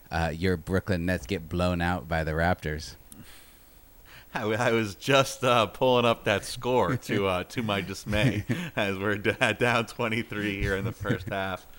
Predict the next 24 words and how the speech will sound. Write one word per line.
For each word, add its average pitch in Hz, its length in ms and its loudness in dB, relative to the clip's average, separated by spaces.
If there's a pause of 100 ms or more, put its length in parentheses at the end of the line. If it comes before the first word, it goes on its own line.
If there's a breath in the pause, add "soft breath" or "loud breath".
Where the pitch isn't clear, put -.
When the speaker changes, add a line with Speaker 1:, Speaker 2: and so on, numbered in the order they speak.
(320 loud breath)
Speaker 2:
Um, 90 420 0
glad 104 300 4
to 98 80 -4
get, 95 300 -2
uh, 92 180 0
that 90 180 -2
Denver 92 320 0
win 85 260 -4
to - 60 -10
start 92 240 -2
off 85 120 -8
the 87 80 -14
day. 87 240 -8
I 87 60 -12
can 87 180 -12
say, 87 320 -4
uh, 82 180 -6
this 90 160 -8
will 90 80 -12
be 90 120 -6
a 87 40 -8
bad 87 260 -6
loss, 90 300 -4
but - 380 2